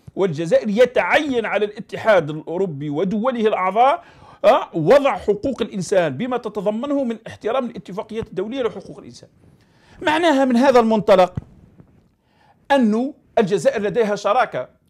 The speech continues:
ونعرف ما يحدث في هذه الأزمة، هذه أزم-، أزمة الشراكة وتطوراتها،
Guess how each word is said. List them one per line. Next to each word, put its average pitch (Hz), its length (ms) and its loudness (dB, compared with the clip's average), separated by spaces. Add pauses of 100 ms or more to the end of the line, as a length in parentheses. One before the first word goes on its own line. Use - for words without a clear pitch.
ونعرف 170 880 -4
ما 147 220 -6
يحدث 143 380 -10
في 131 100 -12
هذه 135 220 -8
الأزمة، 131 460 -8
هذه 135 300 -8
أزم-، 135 280 -16
أزمة 131 180 -12
الشراكة 131 560 -6
وتطوراتها، 131 880 -6